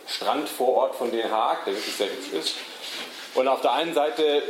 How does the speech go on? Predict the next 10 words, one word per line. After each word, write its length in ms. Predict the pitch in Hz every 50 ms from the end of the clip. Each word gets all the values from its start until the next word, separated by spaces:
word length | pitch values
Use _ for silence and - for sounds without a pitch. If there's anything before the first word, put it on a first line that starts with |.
| - -
wünscht 260 | 131 165 175 - -
man 160 | 180 170 165 160
sich 160 | 170 165 170
ja, 280 | 175 165 156 156 147 151
äh, 260 | - - 139 131 127
dass 220 | 131 131 - -
jeder 260 | 147 185 190 170 143 -
Knast 320 | - 135 120 113 - -
so 80 | 120 87
aussähe 600 | 95 104 107 107 107 107 101 107 139 170 180